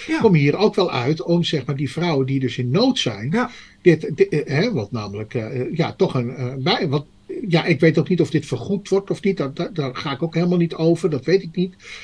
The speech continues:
Speaker 2: Maar het lijkt mij toch dat, dat zo'n product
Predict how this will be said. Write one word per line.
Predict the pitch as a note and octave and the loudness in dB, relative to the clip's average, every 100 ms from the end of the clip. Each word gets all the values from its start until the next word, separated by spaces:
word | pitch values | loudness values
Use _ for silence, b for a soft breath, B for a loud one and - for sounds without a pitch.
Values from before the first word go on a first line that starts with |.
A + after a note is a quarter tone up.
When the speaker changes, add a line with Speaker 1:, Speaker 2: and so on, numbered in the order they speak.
| B | B
Speaker 2:
Maar | E3 E3 | 0 2
het | F3+ - | 0 0
lijkt | D#3 E3 | 2 2
mij | C#3 | 2
toch | C3+ A3 C3+ C#3 - | 4 6 6 2 -4
dat, | C3 A#2 - - - - | -6 -6 -12 -20 -20 -8
dat | C#3+ A#2 - - | -4 -4 -6 -12
zo'n | - C#3+ C3+ | -2 -2 0
product | C3 C3+ C3 A3+ C3+ D#3+ | 2 2 6 8 8 4